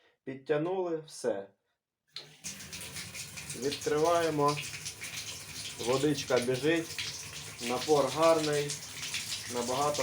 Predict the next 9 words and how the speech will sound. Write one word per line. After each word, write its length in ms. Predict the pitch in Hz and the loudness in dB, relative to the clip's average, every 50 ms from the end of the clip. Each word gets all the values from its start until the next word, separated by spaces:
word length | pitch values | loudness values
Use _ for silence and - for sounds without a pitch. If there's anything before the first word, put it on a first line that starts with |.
| 120 127 | 0 2
краще, 340 | 131 131 135 135 135 - 135 | 2 2 2 2 0 -2 -6
ніж 280 | 123 123 123 123 117 113 | -4 -2 -2 -2 -2 -4
був. 500 | 110 110 107 107 104 101 101 - - - 113 | -2 0 0 0 0 0 -4 -8 -8 -6 -2
Закриваємо. 880 | 120 123 120 - - 147 151 160 170 165 165 156 151 139 135 135 135 135 135 - - - - - - - - - _ _ _ _ _ _ _ _ _ _ _ _ _ _ _ _ _ _ _ _ _ _ _ _ | -2 -2 0 0 0 2 2 4 4 6 6 6 4 2 0 -2 -2 -2 -4 -4 -8 -10 -12 -18 -20 -20 -20 -20 _ _ _ _ _ _ _ _ _ _ _ _ _ _ _ _ _ _ _ _ _ _ _ _
Просто 380 | - - 123 127 127 - - 113 | -6 -4 -4 -4 -4 -6 -8 -8
закриваємо. 880 | 107 113 110 110 123 113 113 113 110 107 101 101 98 95 95 101 107 - - _ _ _ _ _ _ _ _ _ _ _ - | -6 -6 -6 -4 -2 0 2 2 4 2 0 0 -4 -6 -6 -8 -10 -12 -18 _ _ _ _ _ _ _ _ _ _ _ -6
Ось 440 | 165 185 196 185 - - - - _ _ _ _ _ _ _ _ | -2 0 0 0 -2 -4 -10 -18 _ _ _ _ _ _ _ _
так 280 | - 147 147 139 - 135 | -2 -2 0 -2 -2 -4
ми 460 | 135 139 139 135 135 127 123 120 117 | -4 -4 -2 -2 -2 -4 -6 -6 -10